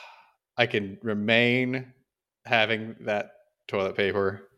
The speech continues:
Um, keep, keep the good toilet paper, but not ever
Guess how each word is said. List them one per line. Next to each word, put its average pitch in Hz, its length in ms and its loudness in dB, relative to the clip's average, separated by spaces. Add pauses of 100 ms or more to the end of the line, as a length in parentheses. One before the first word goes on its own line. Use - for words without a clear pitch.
(500)
Um, 95 540 -2 (600)
keep, 135 300 2
keep - 300 -2
the 123 80 2
good 117 260 6
toilet 110 240 4
paper, 101 300 2
but 95 280 0 (140)
not 110 240 0
ever 92 400 0